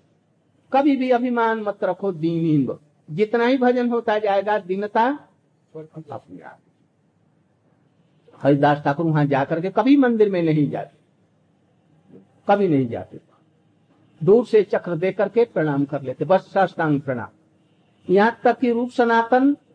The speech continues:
ब्राह्मण वंश के होने पर भी ये नहीं जाते। हम्म? महाप्रभु की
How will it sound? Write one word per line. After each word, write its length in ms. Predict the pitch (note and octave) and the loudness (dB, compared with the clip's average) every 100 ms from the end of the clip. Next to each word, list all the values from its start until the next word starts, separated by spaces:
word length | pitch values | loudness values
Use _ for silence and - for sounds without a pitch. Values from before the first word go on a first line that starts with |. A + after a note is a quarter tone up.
| _ _ | _ _
ब्राह्मण 360 | F3 G3+ A#3 C4 | -2 0 0 0
वंश 300 | A3 A3 - | 0 -2 -4
के 120 | G#3+ | -2
होने 320 | G3 F#3+ F3 | -2 -2 -2
पर 200 | E3+ F3+ | -2 -2
भी 120 | G3 | -2
ये 300 | A3 G3 G3 | -2 2 2
नहीं 280 | F3 D#3 D3+ | 4 2 2
जाते। 260 | B2+ A2+ - - _ _ _ _ _ _ _ _ C#3 | -2 -6 -12 -20 _ _ _ _ _ _ _ _ -10
हम्म? 180 | D3+ - _ _ _ _ _ _ _ _ | -10 -10 _ _ _ _ _ _ _ _
महाप्रभु 480 | F#3+ B3 C#4+ B3 A#3+ | 0 2 2 0 0
की 480 | A3+ A3+ F#3 C#3+ | -2 -2 0 -2